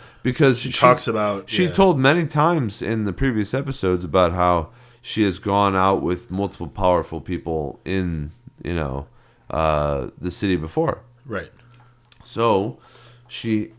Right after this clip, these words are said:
Speaker 1: has been there. She has done that. Now she's con-, gonna try to control him and do what she wants to do to create what she wants.
Speaker 2: Sure. I mean, I,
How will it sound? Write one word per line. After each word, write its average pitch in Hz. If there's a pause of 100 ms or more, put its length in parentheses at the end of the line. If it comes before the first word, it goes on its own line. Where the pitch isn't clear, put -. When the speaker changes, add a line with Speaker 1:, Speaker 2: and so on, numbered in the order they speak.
(100)
Speaker 1:
has 139
been 107
there. 104 (220)
She 92
has 107
done 95
that. 92 (680)
Now 113
she's 110
con-, 95 (340)
gonna 104
try 117
to 123
control 113
him 117 (380)
and 92 (320)
do 135
what 135
she -
wants 127
to 104
do 95 (100)
to 104
create 110
what 87
she 101
wants. 87 (3000)
Speaker 2:
Sure. 151
I 117
mean, 127
I, 120